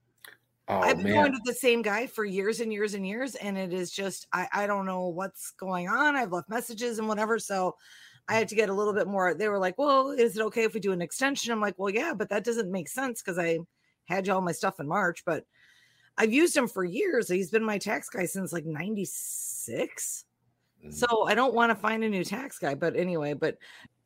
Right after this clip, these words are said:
Speaker 2: they're supposed to clear out those accounts within a certain amount of time from when it's been requested. You're kinda at their mercy when it wasn't laid out who the beneficiary was.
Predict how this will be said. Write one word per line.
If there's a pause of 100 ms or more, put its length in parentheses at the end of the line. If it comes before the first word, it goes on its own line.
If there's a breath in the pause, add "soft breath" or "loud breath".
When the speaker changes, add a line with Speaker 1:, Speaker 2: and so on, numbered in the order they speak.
(140)
Speaker 2:
they're
supposed
to
clear
out
those
accounts (460 soft breath)
within
a
certain (140)
amount
of
time
from
when
it's
been
requested. (600)
You're
kinda
at
their
mercy
when
it
wasn't
laid
out
who
the
beneficiary
was.